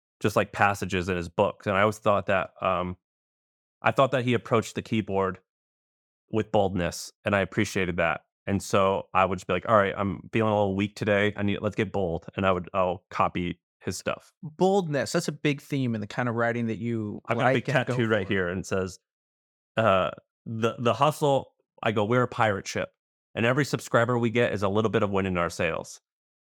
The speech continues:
Speaker 1: And I have "Bold, Fast, Fun, B F F" tattooed here 'cause I believe that's my, kind of my motto for business is bold, fast, fun.
Speaker 2: Bold, fast, fun.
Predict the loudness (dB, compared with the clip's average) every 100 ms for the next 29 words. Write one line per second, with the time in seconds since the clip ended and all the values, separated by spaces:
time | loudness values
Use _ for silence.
0 | -2 0 2 2 2 2 0 2 2 2
1 | 2 0 -2 -2 -2 0 0 0 0 -2
2 | -2 -8 -10 -6 -4 -2 -2 -2 -2 -2
3 | 0 -2 0 -2 -2 -2 -2 -2 -4 -2
4 | -2 0 0 0 -2 -4 -4 -4 -4 -8
5 | -8 -4 -2 0 -2 -4 -6 -8 -8 -6
6 | -4 -2 -2 -4 -4 -2 -2 -4 -8 -8
7 | -6 -8